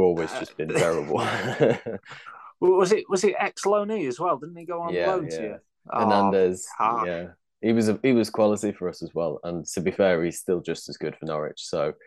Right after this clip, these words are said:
Speaker 1: um, yeah, it was a bit of pill to swallow. That was, <laughs> that was a
Speaker 2: Yeah.
Speaker 1: hard one, really.
Speaker 2: W-,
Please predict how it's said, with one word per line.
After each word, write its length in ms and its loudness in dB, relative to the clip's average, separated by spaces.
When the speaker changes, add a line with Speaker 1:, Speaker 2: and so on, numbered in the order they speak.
Speaker 1:
um, 380 -2
yeah, 200 0
it 60 -2
was 160 -4
a 60 -12
bit 200 -2
of 60 -18
pill 220 -6
to 100 -14
swallow. 360 -4
That 200 -6
was, 360 -12
<laughs> 80 -18
that 280 -2
was 220 -2
a 140 2
Speaker 2:
Yeah. 60 -2
Speaker 1:
hard 240 0
one, 220 -6
really. 240 -6
Speaker 2:
W-, 240 -4